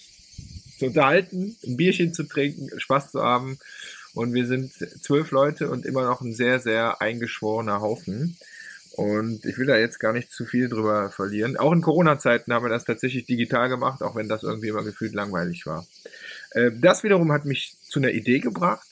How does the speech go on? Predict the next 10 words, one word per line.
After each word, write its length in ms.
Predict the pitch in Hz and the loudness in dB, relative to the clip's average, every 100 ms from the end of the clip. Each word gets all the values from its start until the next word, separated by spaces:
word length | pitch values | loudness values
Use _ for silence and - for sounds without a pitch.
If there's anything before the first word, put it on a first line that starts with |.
| - | -10
und 240 | 139 147 143 | -4 -4 -4
zwar 360 | 135 131 135 | -2 0 0
zu 180 | 135 - | -4 -4
der 180 | 131 - | -2 0
Idee, 560 | 120 110 117 123 127 - - | -2 0 2 4 2 -2 -12
ähm, 640 | - 113 110 110 110 110 117 - - - - - - - - - - - - - - | -6 -4 -4 -6 -8 -12 -14 -20 -20 -20 -20 -20 -20 -20 -20 -20 -20 -20 -20 -20 -16
Freundschaften, 1200 | - 120 143 165 - 127 131 - - 117 117 120 - | -4 2 2 2 0 0 -2 -8 -10 -8 -8 -10 -10
Partnerschaften, 920 | - 131 - 98 - 85 - - 82 - - | -4 -2 -2 -6 -6 -10 -10 -12 -12 -12 -6
wie 180 | 110 113 | -4 0
wichtig 500 | 165 - 135 - | -2 0 -4 -4